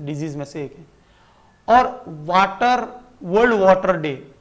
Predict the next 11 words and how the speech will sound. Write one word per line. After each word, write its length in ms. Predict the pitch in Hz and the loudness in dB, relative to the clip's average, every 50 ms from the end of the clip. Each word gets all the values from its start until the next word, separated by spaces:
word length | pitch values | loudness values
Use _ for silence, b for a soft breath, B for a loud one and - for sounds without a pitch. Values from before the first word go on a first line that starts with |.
| - - | -14 -12
देखिए 300 | 165 170 - 208 208 196 | -12 -8 -4 -4 -4 -4
पूरे 420 | 202 - - - 185 180 180 180 | -4 -8 -16 -12 -8 -6 -6 -6
विश्व 360 | 151 139 156 151 - - 196 | -6 -6 -10 -10 -10 -10 -8
में 100 | 185 190 | -8 -6
जो 80 | 180 185 | -6 -8
पानी 500 | 185 - - - 160 165 180 190 190 180 | -10 -10 -10 -8 -6 -6 -4 -4 -4 -4
है 340 | 185 190 190 190 190 - - - | -4 -4 -6 -8 -12 -14 -18 -14
वो 160 | 165 156 151 - _ - | -14 -14 -14 -14 _ -8
केवल 320 | 190 190 190 196 208 208 | -4 -2 0 0 2 0
और 220 | 208 202 196 190 - | 0 -2 -4 -6 -4
केवल 360 | - 185 180 185 190 185 - | -4 -2 -2 -2 -4 -4 -6